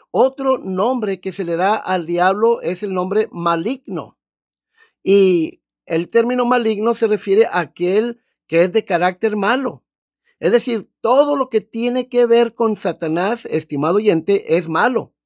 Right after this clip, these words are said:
Sus pensamientos y sus actos son malos. Su entorno y sus planes son malos. Su ambiente es malo.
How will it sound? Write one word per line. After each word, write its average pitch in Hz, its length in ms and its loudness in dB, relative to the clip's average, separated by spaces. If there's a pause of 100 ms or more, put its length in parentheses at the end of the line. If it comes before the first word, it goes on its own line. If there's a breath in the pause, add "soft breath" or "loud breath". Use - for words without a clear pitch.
(360 soft breath)
Sus 170 280 -2
pensamientos 160 1300 0
y 156 220 -2
sus 143 380 -10
actos 220 540 0
son 139 220 -2
malos. 196 580 -2 (640 soft breath)
Su 196 220 4
entorno 226 1160 2
y 190 180 -2
sus 160 280 -8
planes 214 540 0
son 175 300 -2
malos. 208 540 -4 (640 soft breath)
Su 220 540 2
ambiente 214 1300 -2
es 196 120 -2
malo. 214 520 -2